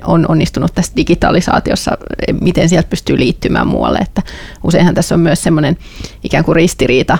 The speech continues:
ristiriita sen välillä, että, että ne, joissa on niukasti niitä fyysisiä palveluita saatavilla, niin sieltä on usein myös vaikeimmat yhteydet, äh, s-, saavuttaa niinku digitaalisesti muita, muita ihmisiä. Että, et, et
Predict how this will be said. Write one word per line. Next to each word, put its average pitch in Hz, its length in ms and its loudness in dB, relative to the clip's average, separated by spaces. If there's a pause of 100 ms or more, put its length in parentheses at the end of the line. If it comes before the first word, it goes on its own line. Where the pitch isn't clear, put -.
(720)
ristiriita 175 540 2
sen 165 200 2
välillä, - 360 2
että, - 360 -2
että - 240 0
ne, 170 140 4
joissa 165 360 0
on 175 160 4
niukasti 175 540 0 (100)
niitä 160 240 2
fyysisiä 170 580 2
palveluita - 640 0
saatavilla, - 540 0
niin - 120 2
sieltä 156 240 0
on 160 60 0
usein 170 220 0
myös - 200 -2
vaikeimmat 165 520 0
yhteydet, - 680 -2 (180)
äh, - 120 -4
s-, - 260 -6
saavuttaa 170 420 -2
niinku 170 200 0
digitaalisesti - 800 -2 (120)
muita, 170 340 0 (960)
muita 190 300 2
ihmisiä. 175 440 2
Että, - 180 -4 (120)
et, - 160 -8 (260)
et - 300 -4